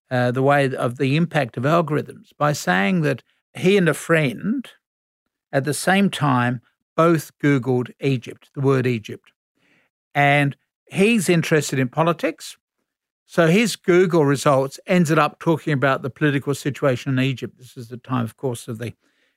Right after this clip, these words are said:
uh, so-called Arab Spring. His friend is not interested in politics and just wanted, has an interest in tourism. So you've got a whole series of tourist pages coming up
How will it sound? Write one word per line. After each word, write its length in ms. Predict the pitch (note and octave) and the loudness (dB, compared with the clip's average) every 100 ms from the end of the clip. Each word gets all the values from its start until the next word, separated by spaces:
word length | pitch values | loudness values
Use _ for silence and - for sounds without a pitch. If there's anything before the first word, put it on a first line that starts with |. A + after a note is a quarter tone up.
| _ - | _ -10
uh, 60 | |
so-called 480 | B2+ - C3+ - C3+ | -4 0 0 0 0
Arab 240 | B2 A#2+ A#2 | 0 -2 -6
Spring. 340 | - C3+ A#2+ - _ _ _ _ | -4 -4 -4 -8 _ _ _ _
His 200 | D3+ C#3+ | -4 -4
friend 640 | - G3 C4 F3 - - - | 0 2 2 0 -4 -12 -6
is 180 | C#3 | -2
not 220 | E3+ G3+ C4 | 2 4 4
interested 480 | A3 F3 D3+ - | 2 2 0 0
in 80 | B2+ | -4
politics 680 | A2+ C#3+ A#2+ - - A3+ - _ _ - | 0 0 0 -6 -10 -12 -18 _ _ -4
and 140 | D#3+ | 0
just 200 | F3 E3+ | 0 2
wanted, 340 | F3+ E3+ D#3 - _ _ | 0 0 -4 -12 _ _
has 340 | D#3+ D3+ D#3+ D#3+ | -4 0 0 0
an 80 | |
interest 380 | D#3+ D3 F3 - | 0 2 0 0
in 80 | F3 | -2
tourism. 480 | - C#4 D4 C#3 A#2 _ _ | 0 0 0 -2 -6 _ _
So 160 | - | 0
you've 80 | F3+ | 2
got 140 | F3+ | 4
a 60 | F3 | 4
whole 200 | F#3 G3 | 2 2
series 440 | - F3 E3 D#3 | 2 2 2 2
of 140 | F3+ - | -2 -4
tourist 720 | - C#4+ D#4+ A3 - - - _ _ _ _ | 0 2 4 2 0 -10 -16 _ _ _ _
pages 460 | D#3+ D#3 C#3+ C3 - | 0 2 2 -2 -4
coming 300 | - C#3 B2+ | -2 0 0
up 180 | A#2+ | -2